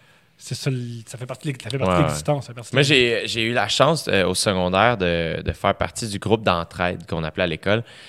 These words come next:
Speaker 2: euh, qui était comme, entre guillemets, des aidants naturels. Fait
Speaker 1: Mhm.
Speaker 2: qu'on avait des, des, des ateliers pour apprendre comment côtoyer quelqu'un dans différents contextes difficiles. Euh, <clears throat> fait que si ça va pas bien à l'école, avec tes parents, une rupture amoureuse,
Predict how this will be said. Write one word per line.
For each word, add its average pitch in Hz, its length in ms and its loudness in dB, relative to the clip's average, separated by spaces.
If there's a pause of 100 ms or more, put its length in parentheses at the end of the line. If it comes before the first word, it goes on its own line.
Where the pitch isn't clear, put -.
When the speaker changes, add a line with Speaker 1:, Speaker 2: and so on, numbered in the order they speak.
(220)
Speaker 2:
euh, 98 60 -2
qui - 120 -4
était 120 120 2
comme, 117 240 6
entre 101 160 2
guillemets, 110 320 4
des 104 200 2
aidants 117 240 6
naturels. 95 800 2
Fait 131 100 0
Speaker 1:
Mhm. - 60 2
Speaker 2:
qu'on 98 140 0
avait 98 280 6
des, 98 360 0
des, 87 280 -4
des 92 240 -2
ateliers 95 640 -2 (240)
pour 104 200 2
apprendre 98 640 -2 (140)
comment 113 340 6
côtoyer 104 600 2
quelqu'un 90 400 0
dans 90 140 0
différents 90 480 0
contextes 87 460 -4
difficiles. 82 440 -6 (500)
Euh, 80 360 2 (200)
<clears throat> 147 420 6
fait - 220 0
que 78 120 -4
si - 200 -4
ça 85 140 0
va 82 100 -2
pas 80 140 -4
bien 90 120 0
à 120 40 4
l'école, 73 360 -2
avec 78 240 -8
tes 110 140 -6
parents, 85 480 0 (100)
une 82 480 -6
rupture 90 400 -8
amoureuse, 98 680 -2